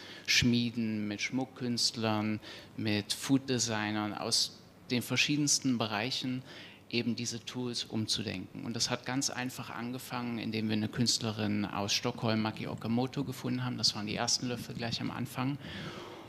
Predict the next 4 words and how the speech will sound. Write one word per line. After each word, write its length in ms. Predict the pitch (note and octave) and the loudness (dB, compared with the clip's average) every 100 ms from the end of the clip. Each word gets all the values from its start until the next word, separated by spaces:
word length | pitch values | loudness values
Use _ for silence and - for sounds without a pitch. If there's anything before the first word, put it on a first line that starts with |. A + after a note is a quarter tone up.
| - - - - - | -18 -18 -16 -16 -2
Und 600 | B2 B2 A#2 A2+ A2+ - - - - - - - - - | 4 6 6 4 2 -2 -4 -14 -20 -20 -20 -20 -20 -16
von 260 | - A#2+ A#2 | -4 2 4
da 320 | A#2 B2 F#2+ | 4 2 0
aus 420 | B2 C#3 - - | -2 0 0 0